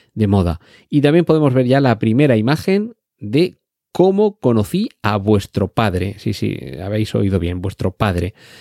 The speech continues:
Es la serie spin-off derivada de Cómo conocí a vuestra madre, ahora protagonizada por Hilary Duff en el papel protagonista.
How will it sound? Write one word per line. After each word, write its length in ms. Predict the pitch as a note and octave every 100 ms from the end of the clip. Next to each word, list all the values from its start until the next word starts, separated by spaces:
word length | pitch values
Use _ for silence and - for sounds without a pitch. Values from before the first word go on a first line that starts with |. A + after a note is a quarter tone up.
| -
Es 220 | - G2
la 120 | A#2 A2
serie 380 | C#3+ C3+ A2 -
spin-off 760 | F#2+ - - G2+ A#2 B2+ C#3 -
derivada 720 | G#2+ F#2 F#2+ F#2+ G2+ A#2+ G#2+
de 100 | F#2+
Cómo 240 | F#2 A2+ A2+
conocí 300 | A2+ A2 C3
a 40 |
vuestra 300 | F#2 F#2 A2
madre, 420 | B2+ C#3+ D#3 G3+ - _ _ _ _ _ _
ahora 320 | - A2 A#2
protagonizada 520 | A#2 A2 A2 A2 A2
por 160 | A#2 G#2 -
Hilary 300 | A2 G2+ D#3
Duff 280 | B2 A#2 _
en 200 | - G2+
el 240 | G#2 G#2+ - _
papel 340 | F#2+ - C3 B2
protagonista. 1040 | - A2 A2 A#2+ C#3 D3 D3 - C#3+ F3